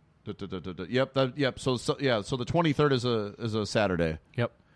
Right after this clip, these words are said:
Speaker 2: That's
Speaker 1: Uh,
Speaker 2: against the Suns?
Speaker 1: Against the Suns. They are currently seven and four. Ricky Rubio currently leading the team in rebounds
Speaker 2: This
Speaker 1: and
Speaker 2: is,
Speaker 1: assists.
Speaker 2: is that here?
Speaker 1: Uh, that is here.
Speaker 2: So I'm gonna, I'll, I'll take a win there. I'll take a win there.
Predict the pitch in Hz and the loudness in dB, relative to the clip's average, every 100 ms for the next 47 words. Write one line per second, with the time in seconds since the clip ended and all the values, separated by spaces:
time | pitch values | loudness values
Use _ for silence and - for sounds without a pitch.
0 | _ 120 120 117 127 120 - 135 156 180 | _ 2 6 6 4 0 4 6 6 2
1 | - 147 147 151 156 156 143 147 160 - | 2 2 4 2 6 4 6 4 4 4
2 | 165 165 143 165 165 170 143 156 156 151 | 2 2 4 6 6 6 6 10 10 8
3 | - - - 147 160 131 143 147 156 156 | 4 -6 4 4 4 4 6 6 8 10
4 | 156 147 156 156 151 135 139 151 147 127 | 8 6 2 4 4 6 8 8 8 8
5 | 147 143 127 131 135 139 139 131 127 131 | 8 10 10 10 8 8 6 6 6 6
6 | 139 139 139 123 120 120 156 156 - _ | 6 4 4 4 4 2 2 -2 -10 _
7 | _ _ 120 123 127 98 131 139 135 - | _ _ 2 4 4 6 6 8 4 2
8 | 98 62 85 - _ - 143 151 165 151 | -4 -4 -8 -16 _ 4 10 10 10 8
9 | 151 185 190 208 226 151 117 104 92 95 | 8 8 10 8 8 6 6 4 2 -2
10 | - 131 147 117 107 101 95 | -2 0 0 0 -2 -4 -6